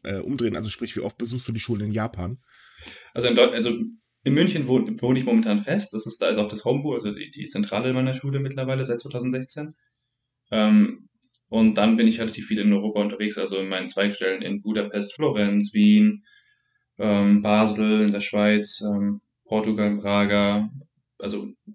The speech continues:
Speaker 2: in den unterschiedlichen Zweigstellen, halt auch hier in Deutschland eben, bin ich viel unterwegs, aber Hauptsitz in München, auch Wohnort,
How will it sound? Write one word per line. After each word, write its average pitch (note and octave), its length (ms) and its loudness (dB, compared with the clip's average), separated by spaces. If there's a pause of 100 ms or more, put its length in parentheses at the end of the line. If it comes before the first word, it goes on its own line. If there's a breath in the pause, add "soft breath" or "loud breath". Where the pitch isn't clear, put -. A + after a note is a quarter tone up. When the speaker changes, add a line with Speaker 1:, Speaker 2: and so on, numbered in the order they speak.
(120)
Speaker 2:
in A#2 100 -4
den A#2 40 0
unterschiedlichen G#2+ 440 -2
Zweigstellen, G2+ 300 -4
halt G#2 100 -2
auch G#2+ 120 -4
hier G#2+ 160 -2
in G2+ 60 0
Deutschland A#2+ 340 -2
eben, B2+ 360 -2
bin A2+ 100 -4
ich A2 80 -6
viel A2+ 120 -4
unterwegs, A#2 440 -2
aber G#2 320 -2 (640)
Hauptsitz - 460 0
in G#2 120 0
München, D#3+ 360 2
auch G#2+ 140 -6
Wohnort, B2 440 -2